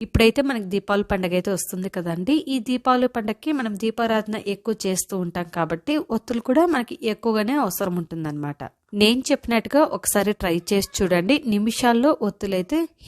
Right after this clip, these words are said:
ఈజీగా రెడీ చేసేసుకోవచ్చు. ముందుగా దూదిని ఈ విధంగా చిన్న చిన్నగా చేసి పెట్టుకున్నాం అనుకోండి, ఒక్క నిమిషంలోనే వందకు పైగా ఒత్తులను అనేది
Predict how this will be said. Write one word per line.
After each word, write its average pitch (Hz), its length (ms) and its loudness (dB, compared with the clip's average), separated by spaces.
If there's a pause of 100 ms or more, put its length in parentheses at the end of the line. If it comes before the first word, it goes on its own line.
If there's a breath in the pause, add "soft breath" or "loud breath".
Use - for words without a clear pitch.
(120)
ఈజీగా 233 380 2 (120)
రెడీ 170 260 -2
చేసేసుకోవచ్చు. 170 720 -4 (800)
ముందుగా 226 320 8 (100)
దూదిని 220 360 8
ఈ 175 60 0
విధంగా 185 320 2 (140)
చిన్న 220 240 -2
చిన్నగా 226 340 2
చేసి 185 240 2
పెట్టుకున్నాం 175 460 0
అనుకోండి, 170 360 2 (260)
ఒక్క - 160 0 (100)
నిమిషంలోనే 202 560 4 (160)
వందకు 185 420 2
పైగా 180 300 4 (320)
ఒత్తులను 185 340 2
అనేది 196 260 4